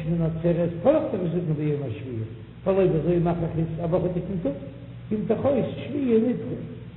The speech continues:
אדער, דעם ערשטן טאג פון חול המועד, זאג איך,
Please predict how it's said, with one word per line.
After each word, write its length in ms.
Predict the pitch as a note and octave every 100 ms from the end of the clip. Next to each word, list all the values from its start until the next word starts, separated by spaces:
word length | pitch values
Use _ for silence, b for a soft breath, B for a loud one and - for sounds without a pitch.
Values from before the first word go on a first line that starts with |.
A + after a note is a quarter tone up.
| - -
אדער, 340 | - C3 D3 E3 - - - - - - - - -
דעם 120 | B2+ B2 A#2+ A2+
ערשטן 400 | A#2 A3 - - -
טאג 100 | A3+ -
פון 100 | F3+ E3
חול 160 | F#3
המועד, 360 | F3+ G#3 F3+ C#3+ - - - -
זאג 160 | E3+
איך, 120 | F#3+